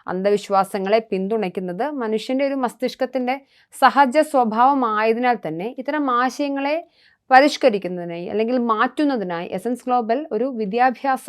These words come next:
പ്രവർത്തനങ്ങൾക്കും നേതൃത്വം നടത്തുന്ന ഒരു സംഘടന കൂടിയാണ്, അല്ലെങ്കിൽ അതിനുവേണ്ടിയുള്ളൊരു സംഘടനയാണെന്ന് പറയാം. ചുരുക്കി പറഞ്ഞാൽ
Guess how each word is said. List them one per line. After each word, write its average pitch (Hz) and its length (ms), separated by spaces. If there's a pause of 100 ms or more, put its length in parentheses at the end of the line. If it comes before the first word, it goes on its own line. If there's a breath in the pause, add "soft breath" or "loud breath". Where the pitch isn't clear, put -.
(160)
പ്രവർത്തനങ്ങൾക്കും 220 760 (160)
നേതൃത്വം 202 400
നടത്തുന്ന 202 320
ഒരു 214 100
സംഘടന 220 440
കൂടിയാണ്, 190 360 (600 soft breath)
അല്ലെങ്കിൽ 240 280 (120)
അതിനുവേണ്ടിയുള്ളൊരു 254 840 (100)
സംഘടനയാണെന്ന് 180 720
പറയാം. - 220 (440 soft breath)
ചുരുക്കി 202 300
പറഞ്ഞാൽ 220 240